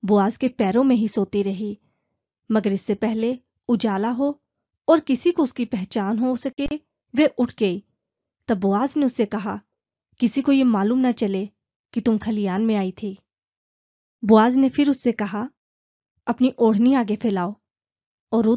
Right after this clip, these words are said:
ने वैसा ही किया। तब बोआज ने छह माह जौ उसकी ओढ़नी में डाल दिए और उसे उसके कंधे पर रख दिया, और तब रूथ नगर में चली गई। जब रूथ अपनी सास के पास पहुंची,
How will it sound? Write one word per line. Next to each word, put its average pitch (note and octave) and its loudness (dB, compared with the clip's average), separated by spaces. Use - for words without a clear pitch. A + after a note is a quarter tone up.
ने C4+ 4
वैसा A#3 0
ही B3 -2
किया। G3+ -4
तब A3 2
बोआज F#3+ 0
ने C4 -2
छह F4 2
माह D4+ 2
जौ G3 0
उसकी C4 0
ओढ़नी A3 2
में C4 2
डाल B3+ 0
दिए C4+ -2
और C4 6
उसे - -2
उसके C#4 -2
कंधे A3+ 0
पर A#3+ 0
रख A3 -4
दिया, F#3 -6
और A3+ -2
तब G#3+ -2
रूथ A#3+ 2
नगर A#3 2
में C4+ 2
चली F#3+ -4
गई। F#3 -8
जब G#3+ 6
रूथ G#3+ 4
अपनी B3+ 2
सास B3 -2
के C#4 -2
पास C4 -2
पहुंची, C#4+ 0